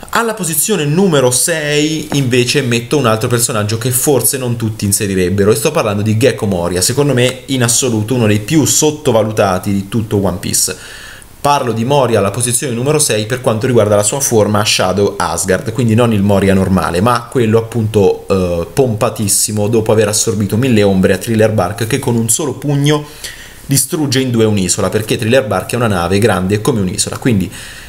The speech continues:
è una grandissima manifestazione di forza che secondo me legittima la posizione numero sei per quanto riguarda Gecko Moria. Alla posizione numero cinque, quindi entriamo quindi nella top five dei personaggi più forti visti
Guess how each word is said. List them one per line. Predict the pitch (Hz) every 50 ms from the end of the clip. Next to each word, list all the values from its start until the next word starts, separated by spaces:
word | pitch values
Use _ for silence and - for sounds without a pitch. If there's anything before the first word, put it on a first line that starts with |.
| - -
è | - - 151
una | 151 147 143 135 127 117
grandissima | 120 131 139 139 123 120 113 - - - 123 117
manifestazione | 110 113 117 120 120 123 113 - 117 113 - - 127 120
di | 131
forza | 131 - 127 98 95 98 98 - 120 123 - - - - - - - - - - - - - - - -
che | - 139
secondo | 127 127 123 135 131 131
me | 127 117
legittima | 113 120 117 117 110 107 - - 110 107
la | 107
posizione | 107 113 117 117 - - 123 104
numero | 104 117 113 117 113
sei | 113 - 95
per | 90 110 107
quanto | - 107 95 - 110
riguarda | 107 98 95 92 95 - - - 113
Gecko | 120 113 95 - - - - - - -
Moria. | 107 104 85 78 - - - - - - - - - - - - - - - - - - - - - - - -
Alla | 151 165 175 170
posizione | 160 156 147 147 147 147 - 196 160 131
numero | 139 170 180 156 147 131
cinque, | - - 170 156 143 139 139 151
quindi | 143 147 147 123 113
entriamo | 107 123 127 110 107
quindi | 127 120 110
nella | 104 101 104
top | - - 175 175 -
five | - - - 131 107 95 92 85 90
dei | 92 101 104 101
personaggi | - 117 107 - - 131 123 117 107 107
più | 107 139 131
forti | - - 127 107 104 104 - 113
visti | 117 123 120 - - - 98 92 92